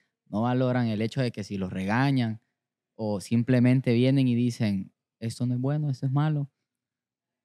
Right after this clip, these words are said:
uno dice, "Ay, esta vieja". Pero al final del día, cuando no está la vieja, ahí es donde uno reacciona y dice, "Pucha, hubiese hecho caso".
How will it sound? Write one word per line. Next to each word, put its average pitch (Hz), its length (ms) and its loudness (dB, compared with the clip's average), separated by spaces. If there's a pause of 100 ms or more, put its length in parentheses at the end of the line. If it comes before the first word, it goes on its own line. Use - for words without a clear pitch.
uno 139 160 0
dice, 143 260 0
"Ay, 170 280 -2
esta 156 160 -6
vieja". 156 400 -2 (260)
Pero 120 160 0
al 110 80 0
final 117 280 0
del 139 180 2
día, 156 360 2 (340)
cuando 104 280 0
no 98 140 2
está 160 280 2
la 180 120 6
vieja, 147 440 4 (1080)
ahí 98 220 0
es 117 40 2
donde 117 200 2
uno 113 280 0 (540)
reacciona 135 680 0 (120)
y 113 120 -2
dice, 117 500 -2 (100)
"Pucha, 92 400 -8 (180)
hubiese 101 300 -2
hecho 98 200 -4
caso". - 360 -10